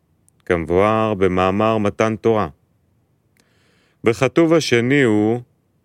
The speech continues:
"ואהבת את השם אלוקיך בכל לבבך ובכל נפשך ובכל מאודיך",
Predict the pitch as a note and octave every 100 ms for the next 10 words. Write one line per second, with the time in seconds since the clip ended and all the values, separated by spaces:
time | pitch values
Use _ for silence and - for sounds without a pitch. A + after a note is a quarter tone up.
0 | F2+ E2+ G#2 G#2+ A2+ C3 B2 - C#3 C#3
1 | G#2+ F#2+ B2+ C3 B2 G#2 G2 B2 B2+ -
2 | G2 G2 G#2 G2+ _ _ _ F#2+ G2+ -
3 | C3+ B2+ F#2 G2 D#2 - G#2+ A2+ A#2+ C3
4 | - _ _ _ G2 F#2 - B2 B2+ A2
5 | - F#2+ - A2+ A#2 A#2+ A#2 _ _ _
6 | F#2+ F2+ - B2 B2 A2 F#2 F2+ - -